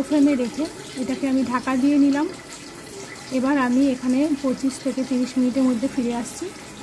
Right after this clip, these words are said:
তারপরে আমার রেডি হয়ে যাবে কেকটা। দেখো কেকটা রেডি হয়ে গেছে, ওপর দিয়ে কাগজটা আমি তুলে নিয়েছি। এরপর আমি মালাইটা তৈরি করব। তো দেখো এই কাগজটা ওপরে ছিল, সেটা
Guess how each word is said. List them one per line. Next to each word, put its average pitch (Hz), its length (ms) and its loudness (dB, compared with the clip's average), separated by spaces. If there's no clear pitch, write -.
তারপরে 262 380 4
আমার 277 200 4
রেডি 240 240 0
হয়ে 262 160 2
যাবে 262 140 0
কেকটা। 240 320 -6
দেখো 254 260 2
কেকটা 269 260 0
রেডি 262 260 4
হয়ে 302 200 2
গেছে, 294 220 -4
ওপর 277 200 2
দিয়ে 285 120 4
কাগজটা 254 540 -2
আমি 269 120 6
তুলে 254 220 2
নিয়েছি। 285 400 4
এরপর 294 220 4
আমি 285 180 6
মালাইটা 247 380 -2
তৈরি 277 280 2
করব। 277 180 0
তো - 140 -6
দেখো 240 200 0
এই 233 100 -2
কাগজটা 247 420 -2
ওপরে 233 280 -2
ছিল, 247 160 -2
সেটা 262 180 0